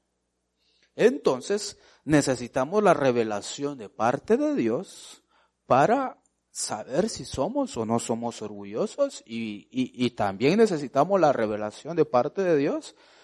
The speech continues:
para que, para encontrar nuestra liberación. Amén. Y a través de la Santa Cena, hermano bendito, el Señor nos va a revelar, hermano bendito. Por eso, mire, pues,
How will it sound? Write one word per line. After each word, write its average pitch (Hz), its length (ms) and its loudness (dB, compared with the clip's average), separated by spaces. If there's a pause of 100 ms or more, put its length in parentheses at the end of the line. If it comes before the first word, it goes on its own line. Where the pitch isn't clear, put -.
(180)
para 120 340 2
que, 110 420 -4
para 120 200 2
encontrar 117 480 0
nuestra 151 360 -4
liberación. 101 720 -6 (1120)
Amén. 151 380 -8 (680)
Y 131 160 0
a 123 100 0
través 113 400 0
de 196 80 4
la 160 160 4
Santa 151 420 -2
Cena, 143 380 -4
hermano 131 420 -4
bendito, 170 500 -4
el 117 100 -2
Señor 104 720 2 (320)
nos 107 300 -14
va 123 220 2
a 113 260 -6
revelar, 110 680 0
hermano 202 540 -4
bendito. 113 540 -8
Por 117 160 0
eso, 190 200 2
mire, 190 220 6
pues, 101 300 -12